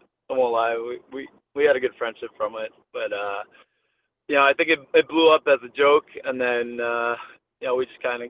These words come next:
kept going with it. Got, uh, Chipotle reached out to us and, uh,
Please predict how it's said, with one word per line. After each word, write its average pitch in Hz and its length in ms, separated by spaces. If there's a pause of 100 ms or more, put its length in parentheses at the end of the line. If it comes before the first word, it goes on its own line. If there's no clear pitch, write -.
kept 123 160
going 127 260
with 123 200
it. 123 260 (340)
Got, 123 200
uh, 117 260
Chipotle 135 420
reached 127 280
out 123 220
to 127 100
us 123 160 (200)
and, 110 160 (140)
uh, 107 380